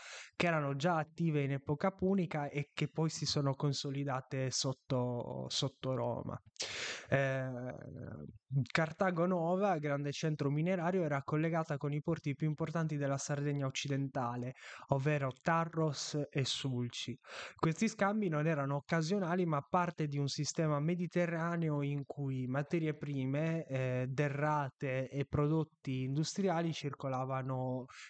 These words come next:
incessantemente. Eh, e da tutto questo, diciamo, ehm,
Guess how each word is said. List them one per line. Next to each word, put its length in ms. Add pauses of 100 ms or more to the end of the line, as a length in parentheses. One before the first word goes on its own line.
incessantemente. 1300 (600)
Eh, 640
e 60
da 160
tutto 280
questo, 380
diciamo, 580 (120)
ehm, 1000